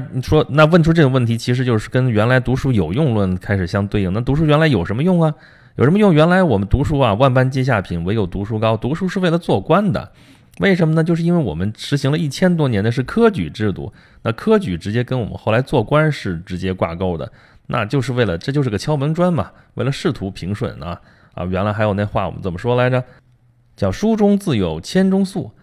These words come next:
啊，“书中自有黄金屋”，啊，“书中自有颜如玉”。但这话说的有道理吗？你说那个时代确实是有道理的，因为你读书这东西，你当了官儿，你当了官儿，这些全都有了，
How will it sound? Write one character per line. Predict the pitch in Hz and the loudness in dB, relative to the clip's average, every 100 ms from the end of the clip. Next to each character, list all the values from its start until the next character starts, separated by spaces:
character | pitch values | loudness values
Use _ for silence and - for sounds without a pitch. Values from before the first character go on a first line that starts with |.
| _ - | _ -12
啊 | - | -12
，“书 | - 196 208 | -4 0 2
中 | 190 185 185 | 4 4 2
自 | 185 113 | 2 0
有 | 76 76 | 0 -4
黄 | - 123 | -4 -2
金 | 151 180 185 | 0 0 0
屋”， | 196 - - | -4 -10 -12
啊 | - | -10
，“书 | - - 208 | -8 -4 0
中 | 196 180 185 | 0 2 0
自 | 180 135 | 0 0
有 | 90 73 92 78 78 | -2 -4 -6 -6 -6
颜 | 95 139 | -4 -2
如 | 170 170 | -2 -2
玉”。 | 202 - - _ - | -4 -6 -12 _ -4
但 | 147 | -2
这 | 302 | 0
话 | 269 233 | 0 0
说 | - 240 | 2 2
的 | 220 - - | 0 -2 -4
有 | 131 139 | 2 4
道 | 208 214 | 6 4
理 | 175 | 4
吗？ | 180 180 | 2 2
你 | 170 170 | 0 0
说 | 170 196 | 0 0
那 | 202 190 | 2 0
个 | |
时 | 156 139 | 0 2
代 | 139 | 2
确 | - 120 | 2 -2
实 | 113 107 | 0 -2
是 | |
有 | 95 | -2
道 | 82 101 | 0 0
理 | 85 | 0
的， | 95 | -4
因 | 170 | -2
为 | 185 | -2
你 | 92 _ - | -4 _ -8
读 | - 175 | -6 -4
书 | 220 | -6
这 | 202 196 | -4 -2
东 | 185 | -2
西， | 160 | -2
你 | 95 | -2
当 | 151 190 | 0 0
了 | 170 | 0
官 | 151 185 | 2 0
儿， | 190 117 | 0 -2
你 | |
当 | 92 143 | -2 -2
了 | 156 | 0
官 | 160 | -2
儿， | 156 | -2
这 | 151 | -2
些 | 143 | -4
全 | - 104 | -4 -4
都 | 143 | -2
有 | 110 - | -2 -4
了， | - | -12